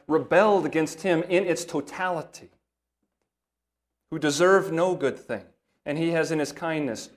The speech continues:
willed, by the death of his own Son, to reach out and rescue a great many for eternal presence with him and glory and blessing. There is much that he has not revealed to us on these subjects. There's no question about that.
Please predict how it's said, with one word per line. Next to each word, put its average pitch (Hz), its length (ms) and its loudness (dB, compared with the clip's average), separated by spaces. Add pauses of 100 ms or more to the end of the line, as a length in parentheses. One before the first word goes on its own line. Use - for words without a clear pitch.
(100)
willed, 139 440 0 (300)
by 143 200 2
the 160 100 0
death 165 280 4
of 135 80 -6
his 131 140 -2
own 127 220 0
Son, 113 400 -8 (400)
to 135 100 -2
reach 143 320 -2
out 139 180 2
and 120 180 -2
rescue 131 500 -2
a 123 40 -8
great 143 440 -4
many 131 440 -4 (1120)
for 135 120 0
eternal 151 600 0
presence 156 600 -2
with 123 160 -4
him 127 280 -2 (340)
and 113 160 -6
glory 120 400 2
and 104 140 -4
blessing. 110 400 -4 (1800)
There 156 160 6
is 135 120 4
much 151 300 0
that 131 120 0
he 143 120 -2
has 143 180 -2
not 147 180 0
revealed 131 360 2
to 120 140 -2
us 117 120 -2
on 120 180 -2
these 110 160 -6
subjects. 107 480 -4
There's 131 140 -8
no 123 100 -2
question 117 420 -6
about 92 260 -18
that. 107 320 -6